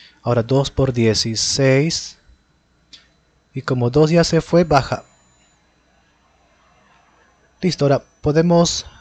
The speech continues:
eh, despejar, por ejemplo, cualquier, cualquiera de las letras. Por ejemplo, voy a despejar Z, a ver. Menos dieciséis lo mando para el otro lado. Pasa como más dieciséis.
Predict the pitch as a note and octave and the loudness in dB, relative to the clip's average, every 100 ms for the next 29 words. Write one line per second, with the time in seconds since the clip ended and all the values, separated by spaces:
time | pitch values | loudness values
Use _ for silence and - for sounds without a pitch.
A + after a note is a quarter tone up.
0 | _ _ B2 A#2+ A#2+ A#2+ B2+ - C#3+ F#3+ | _ _ -4 -2 -2 -2 -2 -4 0 2
1 | C3+ B2 A#2 C#3 B2+ B2 A#2+ A2 G#2 G2+ | 2 -2 -6 -6 -6 -6 -4 -4 -8 -12
2 | - D#3+ - F#3+ F3+ G#2+ _ _ _ _ | -4 -2 2 0 0 -8 _ _ _ _
3 | _ _ D3 C#3+ F3+ E3 C3+ D#3+ D#3 C3 | _ _ -4 0 0 2 0 0 -2 -4
4 | - B2+ B2+ E3+ D#3+ D3+ E3 F3 E3+ D3 | -6 -6 -4 -4 0 0 4 2 2 -2
5 | D3+ - A2+ - G2+ G2+ - - _ _ | -2 -2 -4 -4 -8 -10 -12 -20 _ _
6 | _ C3 B2+ A#2+ C3 C#3+ F3 F3 D3+ C#3+ | _ -4 -4 -2 -2 -2 -2 0 2 2
7 | D3 C#3+ B2 A#2 A#2 - A2 G#2 G2 G2 | 0 0 0 0 -2 -2 0 0 0 -6
8 | - _ _ _ _ _ _ _ _ _ | -14 _ _ _ _ _ _ _ _ _
9 | _ _ _ _ _ _ - _ _ _ | _ _ _ _ _ _ -20 _ _ _
10 | _ _ _ _ _ _ _ _ _ - | _ _ _ _ _ _ _ _ _ -6
11 | A#2+ C#3 - C#3 A#2+ B2 B2 B2+ A#2+ B2 | -4 -2 -4 -4 -2 0 0 -2 -2 -4
12 | - G#2+ G2+ - | -4 -4 -4 -10